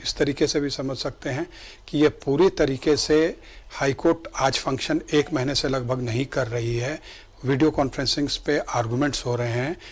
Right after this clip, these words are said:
आर्गुमेंट्स mostly most urgent matters पे ही केवल बहस हो रही है।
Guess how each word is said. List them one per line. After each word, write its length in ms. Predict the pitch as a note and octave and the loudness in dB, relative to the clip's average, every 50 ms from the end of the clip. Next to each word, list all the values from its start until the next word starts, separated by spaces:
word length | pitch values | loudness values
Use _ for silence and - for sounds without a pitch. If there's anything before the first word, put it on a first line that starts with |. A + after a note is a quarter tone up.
| - - - - | -20 -20 -4 0
आर्गुमेंट्स 560 | - D3 D3 D3 D3 D#3+ F3 F#3 F3+ - - - | 2 2 2 2 2 2 2 2 2 0 -2 -2
mostly 580 | C#3 C3 C#3+ C#3+ C3 - - - F#3 F#3 G3 G3+ D#3 B2+ A#2 C#3 | 0 0 0 0 -2 -4 -4 0 0 2 2 2 0 0 4 4
most 280 | C4 D4 - - - C5 - E3+ | 4 4 4 0 -6 -4 2 4
urgent 340 | D3+ C#3+ C#3 C#3+ F#3+ G3+ - - - | 4 4 4 4 2 2 2 2 2
matters 340 | D3+ C#3 - - D#3 D3 - | 2 2 4 4 4 4 4
पे 140 | - - | 2 2
ही 120 | D#3+ D#3+ F3+ | 2 2 0
केवल 260 | - - D#3 D3+ C#3+ | 2 2 4 4 4
बहस 300 | C3+ B2+ A#2+ C3+ C#3 - - | 4 2 2 2 2 2 4
हो 60 | D#3 | 4
रही 220 | D#3+ C3+ A#2+ A#2 | 4 4 4 2
है। 200 | A#2 A#2+ C#3+ G#3 | 0 0 -2 -4